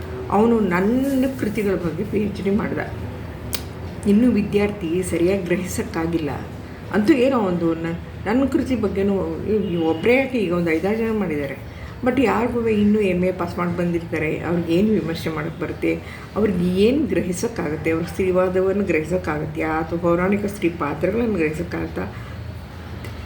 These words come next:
ಅಂತನ್ನುವ ನಿರಾಶೆ ಒಂದು ಕಡೆ. ಆ, ಒಂದು ನನ್ನ ಬಗ್ಗೆನೂ ಬಂದಿವೆ ಅಲ್ಲೇ ಒಂದಿಷ್ಟು ಪಟ್ಟಿ ಮಾಡೋದಕ್ಕೆ ಬೇಕಾದ್ರೆ ಹೇಳೋದಕ್ಕೆ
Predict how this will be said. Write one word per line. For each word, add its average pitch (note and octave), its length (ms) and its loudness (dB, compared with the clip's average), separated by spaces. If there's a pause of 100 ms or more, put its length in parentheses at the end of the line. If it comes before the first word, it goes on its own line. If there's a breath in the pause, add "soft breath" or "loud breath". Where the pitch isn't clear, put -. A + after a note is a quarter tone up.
(120)
ಅಂತನ್ನುವ G3+ 400 4
ನಿರಾಶೆ G3+ 500 2
ಒಂದು D#3 240 -6
ಕಡೆ. - 440 -6 (400 loud breath)
ಆ, C4 120 2
ಒಂದು C4+ 360 2
ನನ್ನ A#3+ 260 2
ಬಗ್ಗೆನೂ C4+ 420 2
ಬಂದಿವೆ F#3+ 540 2
ಅಲ್ಲೇ F3 220 0
ಒಂದಿಷ್ಟು G#3 460 0
ಪಟ್ಟಿ F#3 260 -2
ಮಾಡೋದಕ್ಕೆ F3 480 0
ಬೇಕಾದ್ರೆ E3+ 360 -2
ಹೇಳೋದಕ್ಕೆ G3 680 0